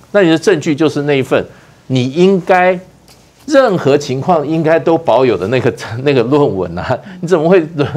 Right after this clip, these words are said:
你伦敦大学怎么会没有这个呢？另外一个就变成就是说啊，这个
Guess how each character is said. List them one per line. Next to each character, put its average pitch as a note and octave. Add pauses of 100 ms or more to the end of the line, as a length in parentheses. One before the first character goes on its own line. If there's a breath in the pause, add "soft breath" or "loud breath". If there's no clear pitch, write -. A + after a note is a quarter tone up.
你 B2
伦 C3+
敦 D#3+
大 D#3
学 D3
怎 -
么 G#2+
会 E3+
没 D3
有 D3
这 D#3+
个 G2+
呢？ - (420 loud breath)
另 A#3+
外 A#3
一 G3+
个 G3+
就 F#3+
变 F3
成 D#3+
就 E3+
是 D#3+
说 D#3
啊， F#2+ (400 soft breath)
这 F#3+
个 B2+